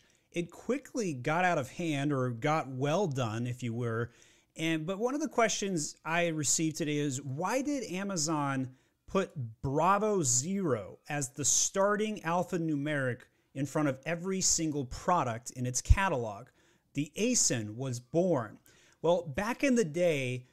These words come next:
when Amazon was selling books, they realized that I S B Ns were extremely problematic. And the, the person that sold I S B Ns, it was, uh, atrocious, it was expensive, they would get reused, it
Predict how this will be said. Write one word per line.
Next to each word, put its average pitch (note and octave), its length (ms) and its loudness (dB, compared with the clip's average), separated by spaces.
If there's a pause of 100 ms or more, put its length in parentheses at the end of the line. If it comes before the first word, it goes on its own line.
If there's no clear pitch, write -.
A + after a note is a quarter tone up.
(120)
when D3+ 160 0
Amazon F#3+ 500 0
was C#3+ 140 0
selling C#3+ 500 2
books, B2+ 580 2
they D#3+ 220 -2
realized F3+ 720 2
that D#3 240 -6
I G3+ 220 -2
S A3+ 200 2
B D#3+ 300 -2
Ns A2+ 540 -2 (320)
were E3+ 160 2
extremely G#3+ 680 0
problematic. C3 1080 -2 (520)
And C#3+ 320 -2 (180)
the, C#3+ 240 -4
the C#3 100 -8
person F#3+ 440 2
that D3+ 160 0
sold A3+ 480 8
I G3+ 240 0
S G3+ 180 0
B F3 240 -4
Ns, D#3 480 0 (380)
it D3+ 180 -4
was, C#3+ 540 0
uh, B2 220 -8
atrocious, G3 680 2
it - 20 -8
was A#2 140 -8
expensive, F#3 880 0
they C3+ 100 -2
would B2+ 140 -4
get B2 180 -4
reused, F#3 840 0
it - 40 -20